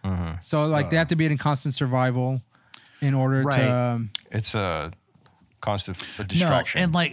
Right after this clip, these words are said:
Speaker 3: and, and Bradley goes on, like, I think it's, like, a little later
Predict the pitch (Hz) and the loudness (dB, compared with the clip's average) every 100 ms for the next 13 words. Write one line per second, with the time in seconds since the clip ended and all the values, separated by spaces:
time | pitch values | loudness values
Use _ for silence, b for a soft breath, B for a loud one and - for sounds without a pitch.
0 | 170 160 147 170 202 202 185 170 143 143 | 0 0 0 0 0 0 0 0 0 0
1 | 139 120 120 123 151 131 123 98 107 123 | 0 -2 -2 0 0 -2 -2 -6 -4 -2
2 | 113 110 104 101 | 0 0 0 -2